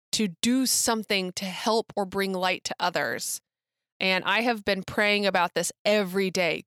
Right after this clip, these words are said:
"God, show me what you want me to do. Show me how I can help. H-, show me who you can help." I went to, like, my online community and was like,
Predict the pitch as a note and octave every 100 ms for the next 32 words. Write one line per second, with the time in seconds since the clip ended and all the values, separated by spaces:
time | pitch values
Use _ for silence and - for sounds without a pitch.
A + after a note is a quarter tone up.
0 | _ G#3 G#3 F#3+ F#3 - - - G3+ F#3
1 | F#3+ G3 G3 - G#3 F#3+ F3+ F3 E3 -
2 | F#3 B3 B3+ D#3+ _ _ - - G#3+ G#3
3 | A3 G#3+ - _ - A3 A3 G3 - F3+
4 | - F3 - F#3 G#3 - G3+ G3 F3+ -
5 | _ _ - C#4 B3 G3 F#3 - F#3 F#3+
6 | - - G3+ F#3 F3 - _ _ G3 F#3
7 | F3 F3 - F#3 F#3+ G3+ G3+ F#3+ F#3+ F#3+
8 | D#3+ D#3+ D#3+ D#3+